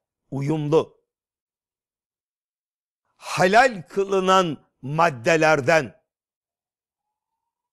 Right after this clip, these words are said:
yani yırtıcı hayvan derilerinden mamul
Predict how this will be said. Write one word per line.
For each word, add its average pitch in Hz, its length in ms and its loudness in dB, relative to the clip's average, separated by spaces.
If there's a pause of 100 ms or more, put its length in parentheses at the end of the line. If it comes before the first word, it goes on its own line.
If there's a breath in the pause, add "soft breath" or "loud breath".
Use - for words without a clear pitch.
(720)
yani 143 680 -2 (440)
yırtıcı 165 760 -2
hayvan 160 840 -2
derilerinden 160 1000 -2 (420)
mamul 165 640 0